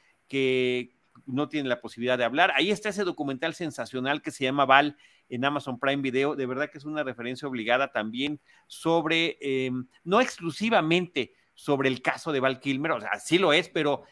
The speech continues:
finalmente te proyecta lo que significa ser actor en un medio como lo es Hollywood, cuáles son las aspiraciones que tienen, qué es lo que soñaban, em, el interés que tenía Val Kilmer de participar en tantas producciones, que él mismo se,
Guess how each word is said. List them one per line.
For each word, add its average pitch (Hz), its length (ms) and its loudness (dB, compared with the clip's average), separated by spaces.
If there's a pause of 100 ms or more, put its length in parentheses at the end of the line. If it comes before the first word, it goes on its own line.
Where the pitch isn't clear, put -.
(160)
finalmente 202 600 0
te 170 100 -6
proyecta 156 480 -2
lo 175 120 -2
que 135 120 -12
significa 160 500 -6
ser 165 160 -2
actor 117 320 -4 (340)
en 131 140 -2
un 151 100 2
medio 147 240 -2
como 123 240 -4
lo 135 60 -2
es 139 160 -6
Hollywood, 139 380 0
cuáles 190 220 -2
son 202 100 -8
las 190 120 -10
aspiraciones 156 640 -6
que 117 120 -10
tienen, 143 360 -4
qué 147 100 -6
es 151 60 -6
lo 175 120 -4
que 139 100 -10
soñaban, 131 640 4 (300)
em, 135 560 0 (560)
el 147 320 -2
interés 160 540 4
que 202 100 0
tenía 151 460 2
Val 160 200 4
Kilmer 165 340 -2
de 131 100 -6
participar 139 640 -4
en 156 160 -2
tantas 147 260 -4
producciones, 143 500 -4
que - 120 -4
él 165 80 0
mismo 170 240 -4
se, 131 300 -4